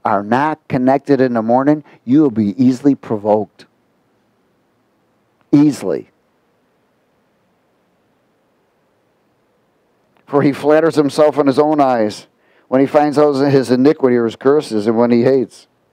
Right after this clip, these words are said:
The words of his mouth are wickedness and deceitful." Oh, they manifest. "He has ceased to be wise and to do good. He dis-, he devises wickedness on his bed. He sets himself in a way that is not good.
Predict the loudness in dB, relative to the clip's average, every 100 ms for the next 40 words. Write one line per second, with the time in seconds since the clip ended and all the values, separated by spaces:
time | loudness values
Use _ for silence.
0 | _ _ _ -2 2 2 2 2 0 2
1 | 2 2 2 2 0 -2 -2 0 0 0
2 | 0 0 0 0 0 -2 -4 -6 _ 0
3 | 0 2 0 2 0 0 -2 -2 -4 -10
4 | _ _ _ _ _ _ _ _ _ _
5 | _ _ 0 0 -2 -14 -12 -2 0 0
6 | -2 0 2 2 2 2 4 2 0 -2
7 | -4 0 0 2 2 2 2 2 0 -4
8 | -12 _ _ _ _ _ _ _ _ _
9 | _ _ _ _ _ -2 0 2 0 -4
10 | -12 -14 _ -4 2 2 4 4 4 2
11 | -2 2 2 2 2 2 2 2 2 0
12 | 0 0 0 -4 -2 0 2 0 -2 -4
13 | 0 0 0 2 4 4 4 0 0 0
14 | 2 0 0